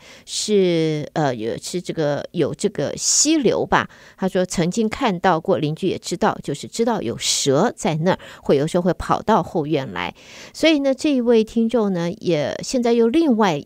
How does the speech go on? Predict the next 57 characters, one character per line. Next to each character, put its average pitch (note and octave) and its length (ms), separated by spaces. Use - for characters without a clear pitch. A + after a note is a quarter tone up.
养 A#2 260
了 D#3 120
一 - 120
只 - 220
狗。 - 320
那 F3 160
么 D3 120
同 E3 340
样 A#3+ 260
的， - 200
他 F3 120
就 E3 120
怕 - 340
这 - 180
件 G3+ 140
事 F#3+ 160
情 E3 180
再 G3+ 240
度 E3+ 220
发 F#3 260
生， C4 300
所 C4 140
以 A#3+ 100
也 G#3+ 200
希 A#3+ 200
望 B3 220
能 G#3 100
够 A3 160
请 F3+ 380
中 G#3 160
山 G3+ 220
英 G3+ 100
钟 G3 500
叔 - 160
叔， F3 380
那 F#3+ 100
么 F3 220
谈 G#3+ 260
一 D4+ 80
下 D4 300
到 B3+ 400
底 E3 400
他 C#4 300
原 G3 280
来 B3+ 140
那 B3+ 100
只 A3+ 140
狗 D3+ 300
突 C#4 200
然 B3+ 200
一 - 20
下 A#3+ 300
子 B2+ 400
不 A#3+ 100
舒 D4 220
服 C#3+ 220
了， C#3+ 200